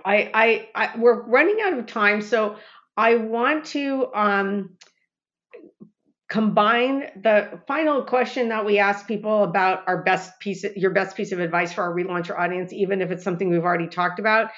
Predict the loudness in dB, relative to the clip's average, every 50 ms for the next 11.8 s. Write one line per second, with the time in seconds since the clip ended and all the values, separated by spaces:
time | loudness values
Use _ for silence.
0 | -18 -20 -20 -20 _ _ 2 4 4 6 4 2 2 2 2 2 2 2 2 2
1 | 2 2 2 0 0 0 0 0 -2 -4 -4 -4 -4 -2 0 -2 -4 -4 -8 -4
2 | 0 2 4 4 2 0 -6 -6 -4 -2 0 0 2 4 4 2 2 2 -2 -2
3 | -2 -4 -6 -8 -6 -2 -2 -2 -2 -2 -10 -20 -8 _ 4 4 4 6 4 2
4 | 2 2 2 2 2 2 0 0 -2 -4 -4 -4 -2 -4 -4 -2 -2 -2 0 2
5 | 2 2 2 2 2 2 2 0 0 -2 -8 _ _ -4 -4 -2 -2 -6 -8 -10
6 | -10 -10 -8 -8 -8 -8 -8 -10 -12 _ -16 -10 -6 -6 -6 -6 -6 -2 _ 0
7 | 0 0 -2 -6 -8 -8 -8 -8 -12 -14 -16 -18 -16 -16 -16 -18 -20 _ _ -16
8 | -16 -2 _ 4 4 4 4 2 4 4 4 4 2 0 0 0 0 0 0 2
9 | 2 2 2 2 0 -6 _ -6 -4 -4 -6 -10 -10 -8 -8 -8 -6 -4 -2 0
10 | 0 0 0 2 0 0 0 -2 -4 -6 -4 -4 -4 -4 -4 -2 -2 -2 -2 0
11 | -2 0 0 0 -2 -6 _ -2 0 2 2 0 -2 -8 -18 -20